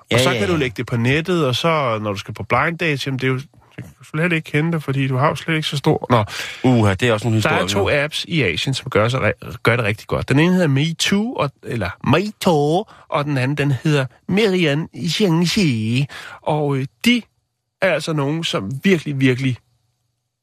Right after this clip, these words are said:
Speaker 1: efter de blev lanceret, øh, tilbage i to tusind og otte, så er der altså to apps,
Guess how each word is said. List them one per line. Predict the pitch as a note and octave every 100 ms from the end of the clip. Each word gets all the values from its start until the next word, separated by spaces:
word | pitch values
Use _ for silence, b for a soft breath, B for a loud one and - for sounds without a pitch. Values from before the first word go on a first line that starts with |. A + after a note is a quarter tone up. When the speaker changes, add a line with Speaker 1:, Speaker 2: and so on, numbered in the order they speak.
| _ _ C#3
Speaker 1:
efter | B2+ -
de | C3
blev | A#2
lanceret, | G2+ F#2+ B2+ A#2+ - C3
øh, | G#2+
tilbage | - A#2 G2+ B2+
i | A#2 E2+
to | - C#3 -
tusind | D3 A2 -
og |
otte, | G#2+ B2 C#3 B B
så | - D#3
er |
der | D3
altså | A#2+ B2
to | D3 -
apps, | F#2+ -